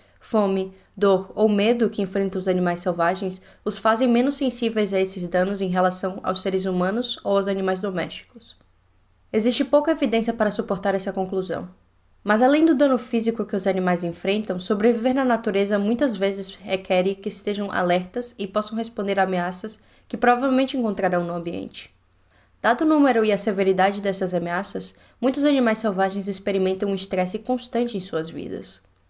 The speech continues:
Medo a predadores é um dos maiores fatores para esse.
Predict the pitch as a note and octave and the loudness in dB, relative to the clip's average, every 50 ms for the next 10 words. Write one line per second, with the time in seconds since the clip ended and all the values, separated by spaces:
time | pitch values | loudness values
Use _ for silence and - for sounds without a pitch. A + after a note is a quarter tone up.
0 | _ _ A3+ A3 G#3+ B3 D4 D4 D4 - A3+ G#3 F3+ G3 F#3 G3 G#3 G#3 B3 - | _ _ 2 4 4 4 4 2 0 0 -2 0 0 0 0 0 0 0 0 0
1 | - G3+ G3 G#3+ A3+ G#3+ A3+ G#3 G3+ G3+ F#3+ F#3+ F#3+ A#3 A#3 - B3+ A3+ - - | 0 0 0 0 0 0 0 0 0 0 0 0 0 0 0 -2 -4 -4 -4 -4
2 | G#3 G3+ G#3 - - - - - - - F3 - - - | -6 -6 -6 -10 -10 -12 -12 -10 -10 -10 -10 -10 -12 -12